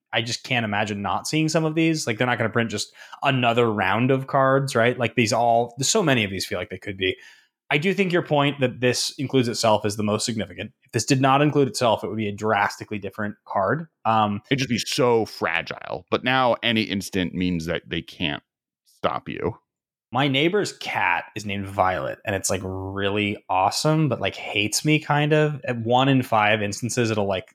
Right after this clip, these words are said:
Speaker 1: hang out with me and, like, you know, whatever. The green eyes here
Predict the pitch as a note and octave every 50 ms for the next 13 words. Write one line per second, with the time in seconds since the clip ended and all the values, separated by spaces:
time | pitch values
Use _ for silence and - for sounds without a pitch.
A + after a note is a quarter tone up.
0 | _ _ - - A#2 A2+ A2 G#2+ G2 G2 G2+ G#2 - - A2+ A2 G#2+ G#2 G2+ G2
1 | F#2+ F#2 - - F2 F#2 F#2+ F#2+ F#2 F#2 F#2 F#2+ - _ _ _ - G#2 G#2 G#2
2 | G2+ A2 - - - _ _ _ _ _ - - B2+ A#2+ A#2 C#3 D3+ D3+ C#3 C3
3 | C3+ D3+ D#3 - - F#3 G3 G3+ G3